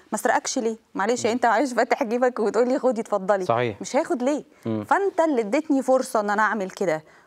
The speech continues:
Speaker 1: وزي ما بيقولوا كده: "القانون <laughs> لا يحمي المغفلين".
Speaker 2: انت
Speaker 1: محدش
Speaker 2: عايزه
Speaker 1: يجي
Speaker 2: ت-،
Speaker 1: يطالب
Speaker 2: انت عايزه
Speaker 1: بحقه.
Speaker 2: تقولي لي طالما في نصاب يبقى قبله كان في طماع.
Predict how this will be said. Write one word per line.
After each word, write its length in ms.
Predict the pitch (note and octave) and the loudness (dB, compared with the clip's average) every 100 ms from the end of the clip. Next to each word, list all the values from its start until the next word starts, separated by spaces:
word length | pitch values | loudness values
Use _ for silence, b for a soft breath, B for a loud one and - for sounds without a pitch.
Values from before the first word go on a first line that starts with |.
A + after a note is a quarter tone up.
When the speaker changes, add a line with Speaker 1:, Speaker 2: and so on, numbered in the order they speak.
| b | b
Speaker 1:
وزي 380 | G3 F#3+ F#3+ A3+ | 0 2 2 0
ما 120 | A#3 | 0
بيقولوا 280 | G#3 A#3+ A3+ | 0 -2 0
كده: 180 | A#3 A#3 | 0 -2
"القانون 420 | - G3 A3+ B3+ | -2 -2 0 0
<laughs> 40 | |
لا 100 | A#3 | 2
يحمي 300 | G#3 G3+ A#3 | 2 2 -2
المغفلين". 320 | G#3 F#3 G3 - | -4 -4 -4 0
Speaker 2:
انت 80 | |
Speaker 1:
محدش 180 | C#3+ E3+ | 2 4
Speaker 2:
عايزه 60 | F3 | 2
Speaker 1:
يجي 100 | D4+ | 2
Speaker 2:
ت-، 20 | |
Speaker 1:
يطالب 180 | - D#4 | 2 2
Speaker 2:
انت 160 | A#3+ E3+ | 2 2
عايزه 220 | F3+ F#3 | 2 2
Speaker 1:
بحقه. 100 | F3+ | 0
Speaker 2:
تقولي 300 | D3+ D#3 G3+ | 0 2 2
لي 220 | A3 G#3+ | 2 0
طالما 460 | - D3 E3 G#3 G3 | 2 2 4 4 2
في 180 | G#3 | 2
نصاب 520 | G#3+ G3 - G3+ A#3 C#4+ _ _ _ _ _ _ _ - | 0 0 0 2 2 0 _ _ _ _ _ _ _ -4
يبقى 360 | D3+ D#3 D3 F#3 | -2 2 4 4
قبله 220 | G3+ G3+ | 4 2
كان 180 | F3 D3 | 0 -2
في 120 | F#3+ | 0
طماع. 480 | F3 D3+ C#3 A2+ | 2 2 2 2